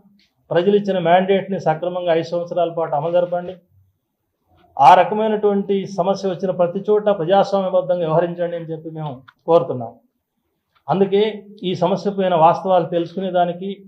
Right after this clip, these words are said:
అక్కడ రైతాంగానికి రక్షణగా నిలబెట్టే, నిలబడే దానికోసం మేముగా ఆలోచిస్తున్నాం పార్టీగా. అంతేకాదు వామపక్ష పార్టీలతో కూడా ఇవాళ సంప్రదించాం, వాళ్ళు కూడా సానుకూలంగా స్పందించారు. ఇరవై ఒకటవ తేదీన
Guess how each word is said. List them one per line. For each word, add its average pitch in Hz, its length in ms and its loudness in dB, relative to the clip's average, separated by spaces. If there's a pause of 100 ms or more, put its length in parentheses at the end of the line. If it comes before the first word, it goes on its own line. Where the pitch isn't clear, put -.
(920)
అక్కడ 160 160 4
రైతాంగానికి 208 720 4
రక్షణగా 196 340 0
నిలబెట్టే, 202 420 4 (420)
నిలబడే 202 300 4
దానికోసం 175 540 0 (880)
మేముగా 185 380 4
ఆలోచిస్తున్నాం 180 680 2
పార్టీగా. 170 540 -4
అంతేకాదు 165 380 -2
వామపక్ష 175 380 0 (100)
పార్టీలతో 160 400 -2
కూడా 160 180 -8
ఇవాళ 151 140 -2
సంప్రదించాం, 170 600 -8 (1200)
వాళ్ళు 160 260 6
కూడా 165 160 -2
సానుకూలంగా 175 440 0
స్పందించారు. 170 580 -2
ఇరవై 180 240 2
ఒకటవ 208 360 0
తేదీన 170 300 0